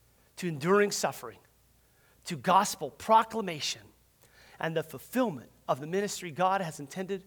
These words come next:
for Gardner, so that you can one day say, like Paul, that you have fought the good fight, you have finished the race, and you have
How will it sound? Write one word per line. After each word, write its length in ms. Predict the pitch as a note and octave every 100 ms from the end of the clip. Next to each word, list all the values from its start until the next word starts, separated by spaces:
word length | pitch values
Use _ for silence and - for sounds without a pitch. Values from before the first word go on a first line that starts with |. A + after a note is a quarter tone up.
| _
for 100 | -
Gardner, 380 | B2+ C3+ A#2 - _ _ _ _ _ _ _ _ _ _
so 400 | - - - G#3 C4
that 240 | G3 D#3+
you 200 | F3 A#3+
can 340 | - F#3+ D3
one 380 | D#3+ C4 F4 D4+
day 240 | B3+ F#3+ D#3+
say, 280 | - A#3+ A#3
like 400 | G#3 A3+ - -
Paul, 380 | G3 D#3 D3 - - -
that 120 | A#3+
you 180 | G#3 B3
have 220 | F#3+ F3 - -
fought 460 | - - C#4+ F4
the 80 | B3+
good 180 | E3 F#3
fight, 420 | - C4 D#4+ D#4+ - - -
you 160 | A#3 C#4
have 300 | A#3 G#3+ -
finished 340 | C#4+ E4+ D4+
the 100 | B3+
race, 460 | A3 C#4 D#4+ - - - -
and 120 | G#3+
you 100 | C4
have 260 | A3+ G3+